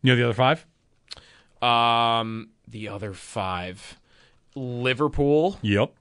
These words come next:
Speaker 1: never been relegated. Since
Speaker 2: Man-
Speaker 1: this is since nineteen ninety-two, the creation of the Premier League.
Speaker 2: Okay. Manchester United.
Speaker 1: Correct.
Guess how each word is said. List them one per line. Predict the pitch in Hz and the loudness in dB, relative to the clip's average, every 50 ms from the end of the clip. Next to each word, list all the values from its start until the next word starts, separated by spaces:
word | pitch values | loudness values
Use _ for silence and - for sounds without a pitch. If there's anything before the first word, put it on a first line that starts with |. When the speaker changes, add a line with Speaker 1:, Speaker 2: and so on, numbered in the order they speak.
| _ | _
Speaker 1:
never | - 98 101 95 104 | -4 -2 -2 0 0
been | 107 110 107 | 0 2 2
relegated. | 107 104 101 104 98 101 104 120 135 - | 2 2 0 0 -2 -2 -4 -4 -2 2
Since | - - 113 | 2 4 4
Speaker 2:
Man- | - - 120 | 4 4 4
Speaker 1:
this | - 165 | 4 2
is | 170 185 | 2 2
since | - 202 190 165 - | 4 4 2 2 4
nineteen | 190 175 170 147 151 156 | 4 2 4 4 4 4
ninety-two, | 147 139 135 120 - - 120 | 4 4 2 2 0 0 0
the | 104 107 | 0 -2
creation | - 127 120 113 107 117 107 | -4 -2 -2 -2 -2 -4 -6
of | 98 | -6
the | - | -6
Premier | - 104 95 92 90 | -6 -6 -4 -4 -6
League. | 82 82 85 - | -8 -10 -8 -2
Speaker 2:
Okay. | - 120 120 113 113 104 101 - - - | 0 0 2 2 2 0 0 -2 -4 -2
Manchester | 120 123 127 113 147 127 - 135 | 0 0 0 0 -2 -2 -2 -2
United. | 123 117 120 117 120 131 143 151 147 | 0 2 2 2 4 2 2 0 0
Speaker 1:
Correct. | - - 104 101 101 131 - - - | -2 -2 0 2 0 0 -2 -4 -16